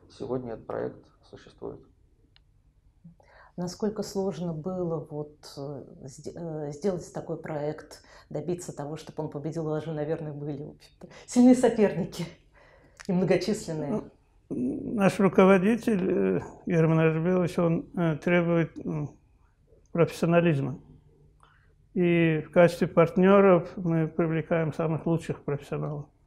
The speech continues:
Speaker 3: имеющих опыт работы, им-, имеющих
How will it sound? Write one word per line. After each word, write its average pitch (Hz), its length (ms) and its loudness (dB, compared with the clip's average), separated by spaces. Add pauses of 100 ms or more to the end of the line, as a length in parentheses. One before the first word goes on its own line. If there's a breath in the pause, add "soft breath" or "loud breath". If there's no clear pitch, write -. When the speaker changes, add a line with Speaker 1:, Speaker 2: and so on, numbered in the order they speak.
(640 soft breath)
Speaker 3:
имеющих 170 580 4
опыт 170 540 4
работы, 147 520 0 (1400 soft breath)
им-, 175 500 -4
имеющих 175 480 0